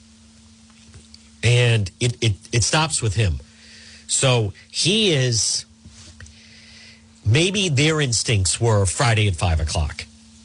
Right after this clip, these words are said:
but to dump it on the Thursday morning and was given no choice in the matter, um,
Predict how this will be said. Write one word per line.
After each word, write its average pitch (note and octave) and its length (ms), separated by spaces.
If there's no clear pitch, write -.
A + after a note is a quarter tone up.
but A#2 220
to A#2 100
dump D#3+ 460
it F3+ 180
on A#2 160
the A2 100
Thursday D#3+ 680
morning A#2+ 480
and B2+ 160
was B2 160
given E3+ 260
no C3+ 160
choice D3+ 460
in G2 80
the F2 80
matter, D2+ 420
um, G#2 580